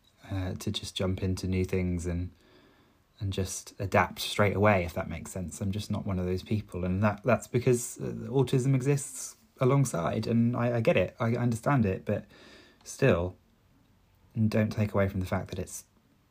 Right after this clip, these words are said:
utterly tragic when, you know, sometimes you feel like it really gets in the way. Sometimes you feel like it, it sabotages or ruins things, and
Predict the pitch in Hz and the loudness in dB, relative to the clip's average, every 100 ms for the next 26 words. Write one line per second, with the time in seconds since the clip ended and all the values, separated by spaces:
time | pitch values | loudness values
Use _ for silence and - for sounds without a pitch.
0 | _ _ _ 113 98 - 92 87 101 90 | _ _ _ -6 -4 -4 -2 0 0 0
1 | 85 - - 90 90 92 - _ _ _ | -4 -6 -6 -4 -2 -4 -8 _ _ _
2 | _ _ _ _ _ _ _ _ 113 85 | _ _ _ _ _ _ _ _ -6 -6
3 | 78 110 _ _ _ _ _ _ _ _ | -8 -12 _ _ _ _ _ _ _ _
4 | _ _ _ - - - _ _ - 107 | _ _ _ -20 -20 -20 _ _ -4 -2
5 | 92 82 87 101 90 87 107 101 95 92 | -2 -4 -4 -6 -4 -6 -4 -2 -2 -2
6 | - - 95 107 123 90 - 120 110 107 | -4 -2 4 6 6 4 -2 -2 0 0
7 | 104 110 101 98 110 110 - 110 - - | -2 0 0 0 -4 -8 -8 -10 -10 -8
8 | 113 98 95 92 95 92 92 107 95 90 | -6 -4 -2 -2 -2 -2 0 0 0 -4
9 | 92 90 90 - 92 92 | -4 -4 -4 -4 -4 -4